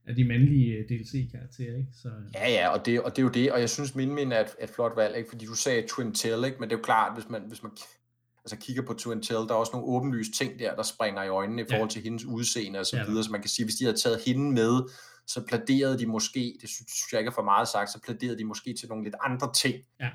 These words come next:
Speaker 2: end, end, end sådan ren inklusion og, og, og så videre, ikke?
Speaker 1: Det tror jeg også.
Speaker 2: Øh, med fare for at fornærme nogen. Ej, det tror jeg nu ikke, men, men der synes jeg bare, Min Min er et godt valg, fordi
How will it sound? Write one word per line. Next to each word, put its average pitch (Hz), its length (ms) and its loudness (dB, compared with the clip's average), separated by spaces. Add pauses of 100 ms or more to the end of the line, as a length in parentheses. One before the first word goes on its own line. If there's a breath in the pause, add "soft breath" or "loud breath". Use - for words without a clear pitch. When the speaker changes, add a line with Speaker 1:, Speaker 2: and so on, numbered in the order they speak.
(160)
Speaker 2:
end, 110 220 -4
end, 110 200 -2
end 110 120 0
sådan 107 240 2
ren 117 260 2
inklusion 117 1000 0
og, 90 500 2
og, 78 220 -12
og 110 60 -10
så 107 200 -10
videre, 101 240 2
ikke? 120 160 -2
Speaker 1:
Det 139 120 -2
tror 135 120 0
jeg - 140 0
også. - 180 -18
Speaker 2:
Øh, - 640 -10 (440)
med 101 80 -14
fare 98 300 4
for 101 100 2
at 95 60 -4
fornærme 101 360 -2
nogen. 90 180 -6 (120)
Ej, - 80 -4
det - 80 -10
tror 123 160 2
jeg 113 60 2
nu 98 60 0
ikke, 95 200 -4
men, 110 120 2 (420 soft breath)
men 104 140 -6
der 131 60 8
synes 156 260 2
jeg 147 80 6
bare, 110 220 6
Min 110 220 4
Min 110 140 2
er 92 80 4
et - 140 0
godt 98 240 0
valg, 98 180 2 (160)
fordi - 340 -10